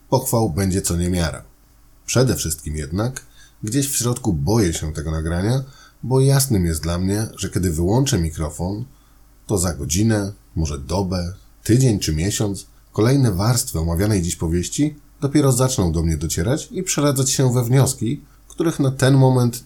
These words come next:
nie potrafię jeszcze pewnie wyciągnąć. Jak widać po tytule nagrania, bohaterką dnia jest dzisiaj przewspaniała epopeja autorstwa Władysława Stanisława Reymonta, czyli Chłopi.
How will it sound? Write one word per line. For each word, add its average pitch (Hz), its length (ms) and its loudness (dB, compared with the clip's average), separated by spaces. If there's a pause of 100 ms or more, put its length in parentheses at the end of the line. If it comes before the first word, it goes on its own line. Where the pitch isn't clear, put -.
(100)
nie 160 120 2
potrafię 151 380 0
jeszcze 78 260 -2
pewnie 80 280 -2
wyciągnąć. 87 720 -2 (400)
Jak 90 100 0
widać 143 260 2
po - 120 -6
tytule - 380 2
nagrania, 76 600 -4 (140)
bohaterką 135 580 0
dnia 113 280 2
jest 104 200 0
dzisiaj 101 320 -2
przewspaniała 104 760 -2
epopeja 87 540 -2
autorstwa - 720 -2
Władysława 113 580 0
Stanisława 85 540 -2
Reymonta, 78 600 -4 (280)
czyli 185 200 -2
Chłopi. - 460 2